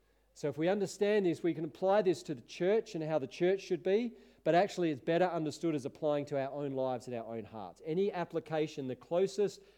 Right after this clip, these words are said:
best application is not gonna be how we behave in church.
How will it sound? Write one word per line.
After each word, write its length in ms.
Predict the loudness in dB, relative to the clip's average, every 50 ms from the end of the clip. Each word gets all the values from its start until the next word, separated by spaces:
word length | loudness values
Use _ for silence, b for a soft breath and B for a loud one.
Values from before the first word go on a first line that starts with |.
| b b -2
best 320 | 2 2 2 2 2 -4 -4
application 800 | -4 -4 -2 -2 -4 -2 0 2 2 2 0 0 -2 -4 -4 -4 b b b b b
is 120 | -6 -2 2
not 180 | 4 4 4
gonna 160 | 4 2 2 4
be 240 | 6 4 4 4 B B B B
how 200 | -2 4 4 6
we 120 | 6 6 4
behave 360 | 4 4 2 4 4 4 2
in 100 | 0 -4
church. 580 | -4 2 4 6 8 10 8 8 6 0 -14